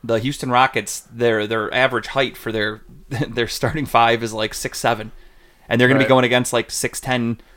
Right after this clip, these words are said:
Speaker 1: six eleven, seven-footers occasionally, and, like, uh, uh, Anthony Davis obviously is six eleven, whatever, he's big, but
Speaker 2: Yeah, but
Speaker 1: just
Speaker 2: he's just a freak of nature. I mean, he,
Speaker 1: Right.
Speaker 2: he's not a true center. <laughs>
Speaker 1: It's just strange the way the N B A is changing in this trade that the Cavs made because I don't know if it's gonna be the right move, but it's a s-,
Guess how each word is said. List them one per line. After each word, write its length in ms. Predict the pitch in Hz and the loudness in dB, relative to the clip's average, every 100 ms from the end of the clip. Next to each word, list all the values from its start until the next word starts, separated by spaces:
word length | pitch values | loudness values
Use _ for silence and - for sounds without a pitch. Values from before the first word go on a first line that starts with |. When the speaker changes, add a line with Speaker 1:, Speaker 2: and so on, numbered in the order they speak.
| _ | _
Speaker 1:
six 300 | - 131 - | -6 -4 -2
eleven, 380 | 123 123 117 113 | 0 2 2 -2
seven-footers 760 | 135 117 110 131 120 104 101 - _ _ | -2 -4 -4 -2 0 0 -2 -10 _ _
occasionally, 600 | 117 123 113 104 104 104 | -6 -2 0 0 -4 -4
and, 80 | 107 | -2
like, 180 | 104 101 | -4 -6
uh, 200 | - 104 | -6 -4
uh, 160 | - 98 | -2 -2
Anthony 280 | 107 110 110 | -2 -4 -4
Davis 360 | 110 117 117 113 | 0 0 0 -2
obviously 420 | 113 120 - 120 | -4 -4 -6 -6
is 100 | 117 | -4
six 240 | - 117 | -6 -10
eleven, 380 | 104 113 110 117 | -6 -2 -2 -2
whatever, 300 | 113 113 113 | -2 0 0
he's 140 | 110 107 | -2 -2
big, 320 | 117 113 113 - _ _ _ - | 2 2 0 -10 _ _ _ 2
but 260 | 117 101 - _ _ _ _ _ - | 2 2 -4 _ _ _ _ _ -12
Speaker 2:
Yeah, 80 | 120 | -4
but 80 | 131 | 0
Speaker 1:
just 40 | |
Speaker 2:
he's 100 | 143 131 | 0 -2
just 160 | 117 | -6
a 40 | 107 | -6
freak 200 | 120 107 | -6 -6
of 80 | |
nature. 320 | 104 104 - 104 | -6 -6 -6 -6
I 20 | |
mean, 160 | 101 | -2
he, 60 | 131 | 4
Speaker 1:
Right. 260 | 131 101 - | 6 4 0
Speaker 2:
he's 120 | 113 107 | -10 -8
not 100 | 98 | -8
a 20 | |
true 180 | - 101 | -8 -8
center. 380 | 120 117 143 - | -8 -6 -6 -4
<laughs> 40 | |
Speaker 1:
It's 180 | 180 - | -2 0
just 160 | 180 - | 0 0
strange 380 | - 151 143 117 | 2 4 4 2
the 80 | 120 | 2
way 120 | 120 | 2
the 100 | 117 | 2
N 80 | 117 | 0
B 140 | 113 | 0
A 20 | 110 | -2
is 100 | - | -2
changing 400 | - 113 107 104 | -2 0 0 -2
in 60 | |
this 120 | 101 - | -4 -4
trade 260 | - 110 | 0 0
that 60 | 104 | -2
the 60 | 107 | -6
Cavs 260 | 107 101 | -6 -4
made 220 | 107 104 101 | -4 -6 -6
because 220 | 104 104 | -6 -6
I 100 | 113 | -4
don't 140 | 110 | -2
know 120 | 113 | -2
if 80 | 107 | -2
it's 120 | 110 | -6
gonna 180 | - 110 | -6 -6
be 180 | 104 110 | -4 -4
the 120 | 104 | -2
right 200 | 104 104 | -2 -2
move, 360 | 110 120 107 - | -2 -2 -2 -6
but 120 | 107 | -6
it's 180 | 104 - | -6 -8
a 20 | |
s-, 220 | 104 - | -10 -10